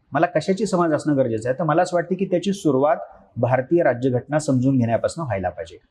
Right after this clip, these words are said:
कारण त्या भारतीय राज्यघटनेच्या चौकटीमध्येच म्हणजे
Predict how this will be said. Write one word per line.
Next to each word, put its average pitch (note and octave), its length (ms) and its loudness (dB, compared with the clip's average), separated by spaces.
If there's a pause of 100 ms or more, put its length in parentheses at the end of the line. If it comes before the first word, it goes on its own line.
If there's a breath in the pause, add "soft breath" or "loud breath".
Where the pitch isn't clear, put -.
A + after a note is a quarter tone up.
(260)
कारण D#3+ 200 2
त्या F#3+ 160 2
भारतीय C#3+ 400 2
राज्यघटनेच्या D#3+ 720 0
चौकटीमध्येच D#3 840 2 (540)
म्हणजे D3 400 2